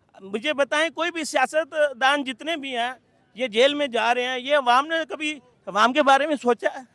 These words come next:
गरीब बारे में किसी ने सोचा है कि यार ये एक बंदा कमाने वाला है,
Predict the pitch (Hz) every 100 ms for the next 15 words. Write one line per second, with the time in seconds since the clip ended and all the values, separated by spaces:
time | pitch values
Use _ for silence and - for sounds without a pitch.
0 | 185 165 233 262 247 254 277 277 262 277
1 | 277 - 240 311 330 285 _ _ _ -
2 | 233 262 302 285 311 294 247 262 277 294
3 | 277 254 262 294 285 277 285